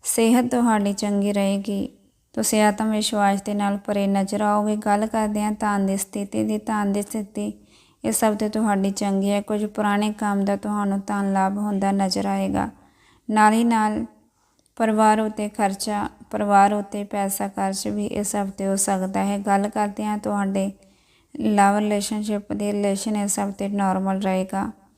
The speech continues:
ਇਸ ਹਫ਼ਤੇ ਚੰਗੀ ਬਣਨ ਵਾਲੀ ਹੈ ਬੌਂਡਿੰਗ। ਗੱਲ ਕਰਦੇ ਹਾਂ ਤੁਹਾਡੇ ਕੈਰੀਅਰ ਦੀ, ਤਾਂ ਕੈਰੀਅਰ ਸੰਬੰਧੀ ਯੋਗ ਚੰਗੇ ਬਣ ਰਹੇ ਹਨ। ਜੌਬ ਦੀ ਆਫਰ ਵੀ ਤੁਹਾਨੂੰ ਮਿਲ ਸਕਦੀ ਹੈ।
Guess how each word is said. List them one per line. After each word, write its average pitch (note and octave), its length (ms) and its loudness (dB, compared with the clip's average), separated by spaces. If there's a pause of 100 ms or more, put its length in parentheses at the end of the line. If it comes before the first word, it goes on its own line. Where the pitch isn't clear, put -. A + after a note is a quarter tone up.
(340)
ਇਸ A3 200 0
ਹਫ਼ਤੇ G#3 240 0
ਚੰਗੀ G3+ 380 0
ਬਣਨ G3 360 0
ਵਾਲੀ G3 380 2
ਹੈ G3+ 180 -4 (460)
ਬੌਂਡਿੰਗ। G3 480 0 (440)
ਗੱਲ G#3+ 220 4
ਕਰਦੇ A3+ 320 0
ਹਾਂ A3+ 120 2
ਤੁਹਾਡੇ G#3+ 480 0
ਕੈਰੀਅਰ G3 400 0
ਦੀ, G3+ 180 0
ਤਾਂ G#3 160 -4
ਕੈਰੀਅਰ G3+ 440 0
ਸੰਬੰਧੀ G3 600 -2 (800)
ਯੋਗ G3+ 280 4 (400)
ਚੰਗੇ G3+ 360 0
ਬਣ G3+ 300 0
ਰਹੇ F#3+ 240 0
ਹਨ। G3+ 340 -2 (160)
ਜੌਬ G3+ 260 4
ਦੀ G#3 160 0
ਆਫਰ G3+ 420 0
ਵੀ G3+ 100 -2
ਤੁਹਾਨੂੰ G3 480 0
ਮਿਲ G3 220 0
ਸਕਦੀ G3 560 -4
ਹੈ। G3 160 -2